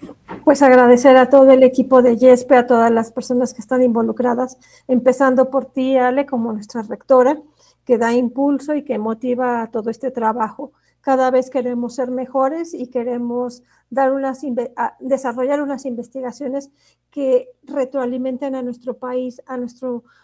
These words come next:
grupo de, de docentes, a nuestros alumnos. <coughs> Les agradecemos mucho su participación y a quienes estén presentes o quienes lleguen a ver este video después,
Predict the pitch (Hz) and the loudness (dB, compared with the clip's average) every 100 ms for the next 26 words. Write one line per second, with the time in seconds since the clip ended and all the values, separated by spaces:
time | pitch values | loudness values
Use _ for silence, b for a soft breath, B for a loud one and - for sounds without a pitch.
0 | b 269 269 269 277 269 262 240 220 - | b -6 -6 -4 -2 0 -2 -4 -6 -10
1 | 285 277 247 226 - 269 262 254 254 240 | -12 -10 -10 -10 -8 -8 -6 -8 -8 -16
2 | - 247 - 247 285 277 269 262 _ _ | -16 -20 -16 -10 -8 -8 -10 -12 _ _
3 | _ _ - - - - 339 _ - - | _ _ -10 -10 -12 -16 -16 _ -12 -12
4 | _ _ _ _ - - 285 277 247 247 | _ _ _ _ -20 -6 -6 -2 0 0
5 | 247 294 269 254 269 269 269 262 247 247 | 0 -2 -4 -4 -4 -6 -8 -6 -8 -8
6 | 240 240 254 294 330 370 B B 285 277 | -14 -8 -8 -6 -8 -10 B B 0 0
7 | 277 247 254 254 - 277 285 277 294 294 | 0 -2 -2 -8 -4 -4 -2 -4 -4 -6
8 | 330 311 262 262 233 226 247 254 247 226 | -6 -8 -8 -8 -8 -6 -4 -4 -4 -6
9 | 247 240 247 247 254 247 226 240 240 233 | -6 -4 -6 -6 -10 -8 -8 -8 -6 -8
10 | 233 - 277 339 | -10 -4 -4 -6